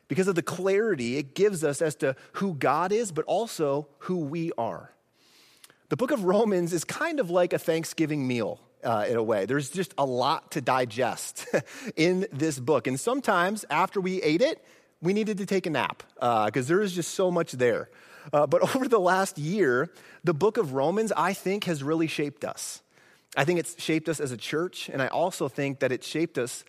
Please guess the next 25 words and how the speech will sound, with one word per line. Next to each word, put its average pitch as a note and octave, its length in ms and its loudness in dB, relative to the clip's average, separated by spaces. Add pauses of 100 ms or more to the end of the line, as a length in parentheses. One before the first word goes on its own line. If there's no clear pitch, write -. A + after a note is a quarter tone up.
as C3 440 0
individuals. D3+ 800 -8 (520)
But D#3+ 100 -2
the F#3+ 80 4
last F#3+ 320 2
thing B3 160 0
we G3 120 0
were G3 160 0
encouraged F3+ 400 -2
to G3 60 -6
do B2+ 360 -2 (180)
in D3+ 120 0
this G3+ 140 -2
series B2 420 -2
was C#3+ 160 -8
not F3+ 340 0
to G3 80 -4
work E3 340 -2
through D3 600 -2 (280)
the D#3 60 -2
series C#3+ 460 -4
alone. B2 480 -2
We D3 140 -4
were G#3 180 -2
encouraged, D3+ 720 -4